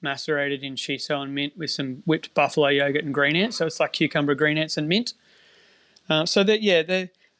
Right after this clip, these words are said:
to start the meal, that kind of all goes out. And I guess, uh, yeah, Jen, my wife, reminds me sometimes that it's prob-, maybe a little bit weird to some people, <laughs> but, but I think,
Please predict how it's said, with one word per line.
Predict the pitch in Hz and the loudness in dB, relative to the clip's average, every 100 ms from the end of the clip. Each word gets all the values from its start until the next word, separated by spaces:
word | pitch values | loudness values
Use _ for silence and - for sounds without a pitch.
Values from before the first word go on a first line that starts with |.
| - | -8
to | 208 | -8
start | - 214 214 | 0 0 0
the | |
meal, | 165 151 151 147 | -2 2 2 2
that | 147 | -2
kind | - 156 | -2 -4
of | 139 | -2
all | 147 | -2
goes | 143 143 135 | 0 0 0
out. | 135 131 131 | -2 -2 -2
And | 139 131 127 - _ _ _ _ _ - | -8 -12 -12 -18 _ _ _ _ _ -6
I | 160 | -4
guess, | 165 180 - - _ _ _ _ 165 | -2 -4 -6 -16 _ _ _ _ -10
uh, | |
yeah, | 160 147 | -4 -4
Jen, | 135 170 156 147 143 | -2 -2 -2 -4 -8
my | 135 | -4
wife, | 135 135 143 | -2 -2 -6
reminds | 131 135 139 | -6 -6 -4
me | 135 | -6
sometimes | 143 135 - 127 - | -4 -6 -6 -6 -6
that | |
it's | 135 - | -6 -2
prob-, | 147 135 | -2 -2
maybe | 156 135 135 | -2 -2 -2
a | 127 | -2
little | 127 127 | -2 -4
bit | 131 | -4
weird | 139 131 | -2 -4
to | 131 | -4
some | - 131 | -6 -6
people, | 123 127 - 131 156 | -4 -8 -6 -12 -6
<laughs> | |
but, | 170 - 220 - - - - - - - - 220 196 | -4 0 2 2 0 -2 -10 -20 -6 -4 0 2 4
but | 240 226 - | 4 2 2
I | 277 | 0
think, | 120 330 247 | 2 2 0